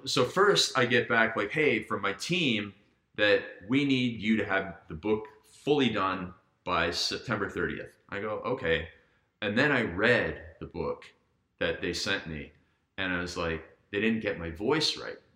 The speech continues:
So, so it's, again, it's audio interviews sent to somebody, and they send you samples, and, and it felt like it was good enough, but it wasn't. So here it is. So now I just got back from my annual trip to Europe. I was gone for three weeks to Europe. No, I was gone,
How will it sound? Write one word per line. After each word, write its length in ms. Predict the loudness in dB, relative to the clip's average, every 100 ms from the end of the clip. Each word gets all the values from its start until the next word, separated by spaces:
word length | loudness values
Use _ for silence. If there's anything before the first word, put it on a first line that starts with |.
| _ _
So, 400 | -2 -2 -2 -6
so 220 | -2 0
it's, 140 | 0 -2
again, 240 | 0 0
it's 180 | 0 -4
audio 360 | 0 4 4 4
interviews 720 | 2 0 -2 -2 -2 -2 -6 -4
sent 360 | 0 0 0
to 200 | -2 -2
somebody, 680 | -2 -4 -4 -4 -4 -4 -6 -14 _ _ _
and 340 | -4 -2 -2 0
they 80 | 0
send 280 | 0 0
you 80 | 0
samples, 600 | 0 0 -4 -4 -4 -2
and, 240 | -2 -4 -6 _
and 100 | -6
it 140 | -6 -8
felt 460 | -18 0 2 2
like 180 | -2 -4
it 100 | -6
was 160 | -4 -6
good 160 | -6
enough, 360 | -6 -6 -8 -8
but 120 | -2 -2
it 160 | -2
wasn't. 360 | -2 -2 -4 -12 _ _ _ _ _
So 180 | 0 2
here 240 | 4 6
it 80 | 6
is. 180 | 4 0
So 140 | -2
now 640 | 2 4 6 4 2 -2 -6 -18 _ _ _ _ _ -6 -4 -4
I 80 | 0
just 180 | 0 2
got 160 | 2
back 200 | 2 0
from 100 | -2
my 80 | 0
annual 360 | 2 2 0 -2
trip 260 | -4 -4
to 80 | -4
Europe. 320 | -2 -2 0
I 80 | -2
was 120 | -4
gone 260 | -4 -4 -4
for 160 | -8 -6
three 240 | -2 0
weeks 320 | 0 -2 -4
to 80 | -4
Europe. 280 | -4 -6 0
No, 120 | 4
I 100 | 6
was 160 | 4 2
gone, 380 | 0 0 -2